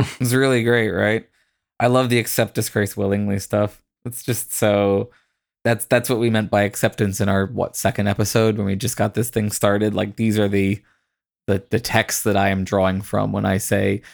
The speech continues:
and, um, it, it always ties in with me as, as, uh, in one of the passages it says the Tao abides in non-action, which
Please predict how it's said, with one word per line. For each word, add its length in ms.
and, 160
um, 420
it, 140
it 80
always 300
ties 260
in 120
with 120
me 220
as, 160
as, 320
uh, 320
in 160
one 100
of 60
the 60
passages 420
it 60
says 240
the 100
Tao 280
abides 460
in 140
non-action, 760
which 320